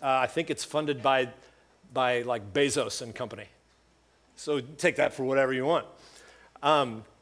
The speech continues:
but I'm telling you that if you think, "Oh, these are just skewed." I, seventy-three percent of teenagers have viewed porn online. Fifteen percent said they saw porn for the first time at age ten or younger.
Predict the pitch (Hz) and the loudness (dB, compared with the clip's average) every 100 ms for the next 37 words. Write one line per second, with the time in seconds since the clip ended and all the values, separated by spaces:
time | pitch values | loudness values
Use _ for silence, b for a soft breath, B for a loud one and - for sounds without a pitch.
0 | _ _ _ 160 160 165 147 - 214 190 | _ _ _ 6 6 2 0 4 4 4
1 | 151 143 147 135 160 165 139 185 170 180 | 4 4 4 2 -2 -2 4 6 6 4
2 | 139 131 143 - - - b b b - | -2 -2 -2 -4 -12 -20 b b b -10
3 | - 170 113 - - _ - 139 - b | -2 0 0 -6 -18 _ -12 -10 -10 b
4 | b b b b - - 180 190 175 180 | b b b b -2 2 4 2 0 0
5 | 180 147 - 156 147 123 156 143 131 127 | -2 -2 0 0 -2 -8 -2 -2 -2 -4
6 | 135 110 123 143 - 135 127 131 131 117 | -6 -6 -4 -4 -4 -4 -4 -4 -6 -6
7 | 113 104 - _ _ _ _ B B B | -6 -8 -14 _ _ _ _ B B B
8 | B - 226 - 165 151 - 143 143 - | B -2 -2 0 -4 -4 -2 -2 -2 -4
9 | 135 139 - 151 143 147 139 127 131 - | -2 -2 0 0 0 -2 -4 -6 -10 -4
10 | 147 - 139 131 135 143 127 131 120 - | -4 -2 -2 -2 -2 -6 -6 -8 -8 -12
11 | - 143 143 156 151 127 117 120 127 175 | -4 -2 -2 -4 -6 -6 -4 -4 -2 0
12 | 247 | -2